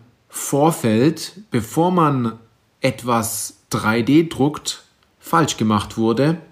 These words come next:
oder nicht richtig geklärt wurde. Und wenn man jetzt darüber nachdenkt, was wäre denn jetzt so ein Punkt, wie man das lösen könnte, dann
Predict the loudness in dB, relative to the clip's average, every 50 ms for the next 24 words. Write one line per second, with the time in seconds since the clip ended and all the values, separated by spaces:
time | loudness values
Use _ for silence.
0 | _ _ _ _ -2 0 0 2 0 -2 -2 -4 -6 -6 -6 -10 -8 -6 -8 -2
1 | 0 2 0 0 0 -4 -8 -8 -8 -8 -10 -12 -14 -18 _ _ _ _ _ _
2 | _ _ _ _ _ _ _ -10 -2 0 2 2 2 0 -4 -14 -20 -20 -20 -20
3 | -20 -20 -20 _ _ _ _ _ _ _ 0 2 2 2 0 2 0 0 2 2
4 | 2 2 2 2 4 2 2 2 0 0 0 0 2 0 0 0 2 2 2 4
5 | 2 2 0 -2 -2 -2 -2 0 0 0 0 2 2 2 2 0 0 0 2 2
6 | 2 0 0 -2 0 2 2 2 2 2 -2 -4 -2 0 0 0 2 2 2 2
7 | 2 0 0 0